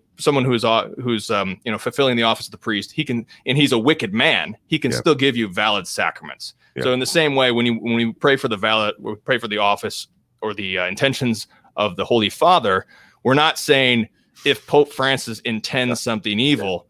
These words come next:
Speaker 1: we're not praying for that. Okay.
Speaker 2: We're not praying
Speaker 1: So
Speaker 2: for Tutti Frutti
Speaker 1: so
Speaker 2: to
Speaker 1: don't
Speaker 2: be,
Speaker 1: worry
Speaker 2: uh,
Speaker 1: if, so
Speaker 2: extended.
Speaker 1: don't worry about that. Just pray for the intentions of the Holy Father. That's just saying you're praying for all the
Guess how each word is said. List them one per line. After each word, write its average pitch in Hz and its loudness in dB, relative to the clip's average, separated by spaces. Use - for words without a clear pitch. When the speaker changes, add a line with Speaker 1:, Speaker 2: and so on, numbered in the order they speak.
Speaker 1:
we're 117 0
not 131 0
praying 113 0
for 98 -6
that. 87 -4
Okay. 92 -4
Speaker 2:
We're 82 2
not - -6
praying 95 2
Speaker 1:
So 85 0
Speaker 2:
for 76 0
Tutti 78 -2
Frutti 76 -4
Speaker 1:
so 143 6
Speaker 2:
to 147 4
Speaker 1:
don't 170 6
Speaker 2:
be, 127 -2
Speaker 1:
worry 160 8
Speaker 2:
uh, 151 6
Speaker 1:
if, - -2
so 139 -14
Speaker 2:
extended. 143 0
Speaker 1:
don't 185 4
worry 180 6
about 143 2
that. 127 0
Just 123 -14
pray 135 -4
for 131 -14
the 123 -10
intentions 123 -10
of 117 -12
the 107 -14
Holy 107 -8
Father. 95 -6
That's 101 -10
just - -10
saying 101 -4
you're 92 -10
praying 101 -2
for 95 -8
all 98 0
the 92 -6